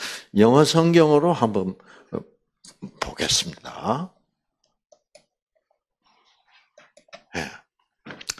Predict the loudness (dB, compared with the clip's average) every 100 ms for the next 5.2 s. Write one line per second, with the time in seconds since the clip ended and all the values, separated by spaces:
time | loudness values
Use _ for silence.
0 | -16 -20 -18 -10 -10 -10 -12 -10 -10 -12
1 | _ _ _ _ _ _ _ _ _ _
2 | _ _ _ _ _ _ _ _ _ -4
3 | 4 8 8 6 2 0 -2 -4 -12 _
4 | -20 -20 -20 _ 0 2 2 -2 -10 -6
5 | -6